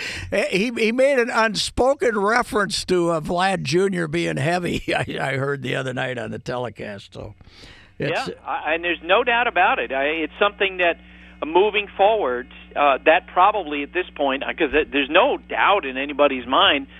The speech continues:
Speaker 2: whether or not he has the ability, he has the acumen, uh, to be a great hitter in the big leagues. The, I think the question moving forward is whether or not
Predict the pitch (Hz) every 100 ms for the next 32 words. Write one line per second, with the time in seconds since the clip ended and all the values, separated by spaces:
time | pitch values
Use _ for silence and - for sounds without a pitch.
0 | - - 139 151 143 139 139 131 147 143
1 | 131 120 127 120 147 175 185 175 170 160
2 | 127 120 113 123 127 160 175 180 156 156
3 | 151 151 - - - 135 135 127 127 127
4 | 120 117 - 165 131 180 202 147 160 165
5 | 160 160 151 131 170 220 143 120 143 113
6 | 135 190 175 - 156 147 151 135 127 117
7 | 180 - 113 113 127 147 135 120